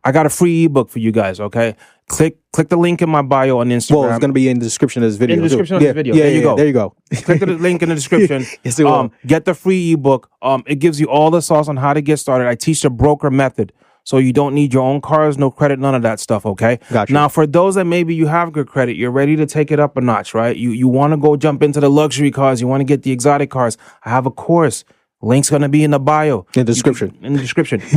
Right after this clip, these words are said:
Speaker 2: <laughs>
Speaker 1: You can get the course today.
Speaker 2: Right.
Speaker 1: And, and the course will give you all the sauce on how to get started in the car rental business. Um, and now there's people also that want, like, a personalized one-on-one.
Speaker 2: Okay.
Speaker 1: I have a one-on-one mentorship where it's for six weeks,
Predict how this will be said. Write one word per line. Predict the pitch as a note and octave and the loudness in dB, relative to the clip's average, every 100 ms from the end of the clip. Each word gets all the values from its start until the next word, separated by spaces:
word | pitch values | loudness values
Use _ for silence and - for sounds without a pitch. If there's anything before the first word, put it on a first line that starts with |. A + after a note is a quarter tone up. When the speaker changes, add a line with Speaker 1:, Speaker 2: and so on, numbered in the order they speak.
| D#3 | 2
Speaker 2:
<laughs> | F#3 D3 _ - _ _ | 2 0 _ -20 _ _
Speaker 1:
You | C#3 D3 | -2 0
can | D#3 | 2
get | D#3 D#3+ | 2 0
the | F3 | 0
course | F#3 F#3 F3 - | 2 2 0 -4
today. | F#3 E3 E3+ D3 B2+ _ | -2 0 2 0 -2 _
Speaker 2:
Right. | D3 C#3+ A#2+ | 0 2 0
Speaker 1:
And, | C#3+ C#3+ | -4 -4
and | C#3 C3+ | -2 0
the | - | -2
course | - E3+ F3+ | -2 -4 -2
will | |
give | E3+ D#3 | -2 0
you | D3 | 2
all | C#3 | 2
the | C#3+ | 0
sauce | - D3 C3+ | 0 0 0
on | C3 | -2
how | C3+ | -2
to | |
get | C3+ B2+ | -2 -2
started | C#3+ B2+ B2 | 0 0 0
in | |
the | A2+ | -2
car | C3 B2+ | 0 2
rental | B2+ C3+ | 2 0
business. | B2+ C3+ C3+ B2+ - | 0 -2 -2 -4 -2
Um, | A#2 A2+ A2 - - - | 0 0 -2 -10 -10 -2
and | D3+ | 0
now | F3 | 2
there's | E3 D3 | 0 0
people | F#3+ F#3 E3+ | -4 -4 0
also | E3 F3 | 0 0
that | F3 D#3+ | 0 0
want, | D3+ C3 | 0 0
like, | C#3 B2 | -2 -2
a | |
personalized | - C#3+ C3+ D3 C#3 | 0 0 2 0 0
one-on-one. | A#2 B2+ C#3 B2+ B2+ D#3+ D#3 _ - | 0 0 2 0 0 -2 -4 _ -2
Speaker 2:
Okay. | A#2+ A#2 | 0 0
Speaker 1:
I | C3 | 0
have | C#3 D#3 | 0 2
a | |
one-on-one | D#3 D#3 D3 D3 C#3+ C#3 | 2 2 2 0 0 0
mentorship | C#3 C#3+ D3 C3+ D3+ C3 | 0 0 0 0 -2 0
where | A#2+ | 0
it's | G#2+ - | -2 -2
for | A2 | -4
six | - D#3 - | -2 -4 -2
weeks, | C#3 E3 - | -2 -2 -6